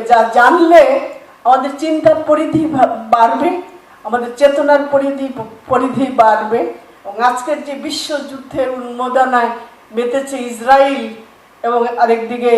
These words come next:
আহ, আপনার যে রাশিয়া ইউক্রেন যুদ্ধ, এই যুদ্ধের বিরুদ্ধে ছিলেন রবীন্দ্রনাথ, এবং ইউরোপ থেকে আর তিনি কোনো কিছু প্রত্যাশা করেননি। তিনি পূর্ব দিকে, পূর্ব দেশের কাছ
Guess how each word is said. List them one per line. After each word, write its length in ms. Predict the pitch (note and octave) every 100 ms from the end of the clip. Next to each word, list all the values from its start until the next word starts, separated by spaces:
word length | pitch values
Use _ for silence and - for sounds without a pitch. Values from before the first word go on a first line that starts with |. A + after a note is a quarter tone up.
| A3+
আহ, 840 | A3+ - - _ - A3 A3 G#3+ - A#3
আপনার 320 | A#3 A3+ A3 G#3+ G#3 - -
যে 120 | A#3 G#3 G#3 G#3 - - -
রাশিয়া 480 | G3+ A#3+ - C#4 C4 A3+ A3+ A3+ - - C4
ইউক্রেন 400 | D#4 E4 D4 C4 B3
যুদ্ধ, 260 | C4 B3+ - G#3+ F#3+ F#3+ - _ _ _
এই 120 | A3+ A3
যুদ্ধের 440 | C#4+ - D#4+ E4+ D4 C#4+ - - _ _ -
বিরুদ্ধে 380 | D4 F#4 F#4 E4 -
ছিলেন 260 | C#4+ C4 B3+ B3
রবীন্দ্রনাথ, 640 | A#3+ A3+ B3 A#3+ B3 F4 - - - _ _ _ A3+
এবং 140 | A#3+ A#3+ A#3+
ইউরোপ 280 | C#4+ E4 E4 E4
থেকে 180 | D4+ C#4
আর 80 | B3+ C4+
তিনি 180 | C4+ C4 B3+
কোনো 140 | B3+ C4+
কিছু 180 | C#4 C#4
প্রত্যাশা 460 | C4 A#3+ C4 C4 C4+ C4
করেননি। 380 | B3 A#3+ C#4+ F#4+ G#4+
তিনি 200 | A3+ G#3+ G#3 - - _ _ -
পূর্ব 220 | C4 C4 C#4 D4+
দিকে, 260 | D4+ C4 - -
পূর্ব 200 | A#3+ A#3+ C4 B3+
দেশের 300 | D4 F4 E4+ -
কাছ 140 | C4+